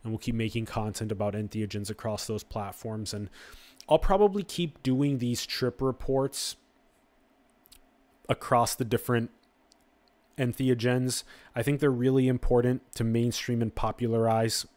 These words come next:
people being comfortable with talking about entheogens and what they do. And also, specifically magic mushrooms is such a, like we were saying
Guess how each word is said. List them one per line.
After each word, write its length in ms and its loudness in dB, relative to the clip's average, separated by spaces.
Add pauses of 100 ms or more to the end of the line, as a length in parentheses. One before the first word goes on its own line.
(600)
people 440 4 (100)
being 220 -2
comfortable 580 0
with 160 -2
talking 380 -6
about 340 -2 (140)
entheogens 680 -4
and 120 -4
what 180 -4
they 140 -4
do. 380 -4 (840)
And 640 0 (880)
also, 640 0 (840)
specifically 640 0
magic 400 0
mushrooms 680 -4
is 200 -2
such 420 -2
a, 260 0 (320)
like 200 -2
we 100 2
were 100 0
saying 300 -2